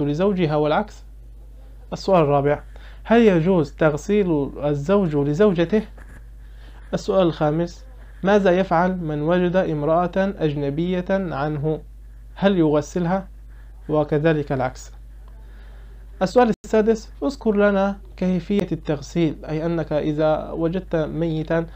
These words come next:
أردت أن تقوم بعملية تغسيله، آه، قل لنا ماذا ستفعل، وكم عدد ال-، الغسلات، وكيف يغسل،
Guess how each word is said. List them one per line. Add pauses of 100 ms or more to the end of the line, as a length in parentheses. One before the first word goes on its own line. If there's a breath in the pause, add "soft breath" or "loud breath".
(280 soft breath)
أردت
أن (100)
تقوم
بعملية
تغسيله، (440 soft breath)
آه،
قل
لنا
ماذا
ستفعل، (580 soft breath)
وكم
عدد
ال-،
الغسلات، (600 soft breath)
وكيف
يغسل،